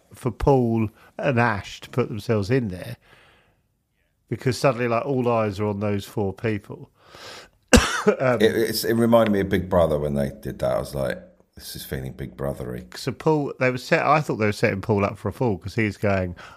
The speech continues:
Speaker 1: "I'm gonna do this, then this will happen, then that'll happen, and then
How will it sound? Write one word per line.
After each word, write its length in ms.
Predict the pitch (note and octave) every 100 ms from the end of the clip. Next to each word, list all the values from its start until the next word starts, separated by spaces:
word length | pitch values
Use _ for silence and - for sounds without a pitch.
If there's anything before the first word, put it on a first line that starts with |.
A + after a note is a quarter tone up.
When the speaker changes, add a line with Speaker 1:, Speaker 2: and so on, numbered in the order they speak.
| _ -
Speaker 1:
"I'm 440 | A2 A#2 A2+ A2+
gonna 160 | G2 F2+
do 140 | G2+
this, 280 | G#2+ G3+ -
then 200 | B2 F#2+
this 220 | D3 C#3+
will 100 | B2+
happen, 400 | A2 A2 - G#2
then 160 | G2+ G2+
that'll 260 | B2+ A2+ F#2
happen, 460 | A2 G2 A2 G2
and 120 | F#2+
then 320 | G2+ G2+ F#2+